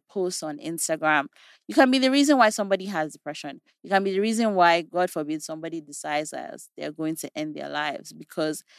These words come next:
they don't have the space and the safety to be who they are. And so being able to show up, not just in terms of having sex, but being able to show up in terms of your sexuality and being like, "Okay, this is me,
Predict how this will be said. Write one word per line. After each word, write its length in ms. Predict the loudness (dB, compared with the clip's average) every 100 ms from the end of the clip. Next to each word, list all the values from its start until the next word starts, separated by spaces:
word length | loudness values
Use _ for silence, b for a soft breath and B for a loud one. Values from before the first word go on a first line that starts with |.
| b _
they 60 | 2
don't 180 | 2
have 240 | 2 0 0
the 60 |
space 420 | -10 -4 0 0 -2
and 120 | -8
the 80 | -8
safety 480 | -8 -4 -4 -6 -14
to 160 | -12 -12
be 180 | -10 -12
who 200 | -6 -6
they 180 | -6 -6
are. 320 | -4 -4 -6 b b b b
And 140 | -6
so 420 | 0 6 8 6 2 _ _ _ _ _ _ _ _ -2
being 200 | 4 4
able 200 | 4 -2
to 140 | -6
show 220 | -2 4
up, 100 | 4
not 240 | 6 4 4
just 220 | 0 -2
in 120 | -10
terms 220 | -10 -8
of 100 | -10
having 320 | 0 0 0
sex, 320 | -6 -8 -10 -4
but 280 | -6 -6 -6
being 300 | 0 0 0 _ 2
able 380 | 2 4 -2
to 140 | -2 -10
show 220 | -6 -2
up 100 | -2
in 160 | -4 -10
terms 260 | -10 -10
of 120 | -10 -12 b b b _
your 200 | 2 2
sexuality 760 | 0 -4 0 6 6 6 2
and 220 | -6 -6
being 180 | -6 -4
like, 200 | -4 -4
"Okay, 300 | -6 -6 -4
this 240 | -4 -6 -6
is 120 | -6
me, 280 | -4 -4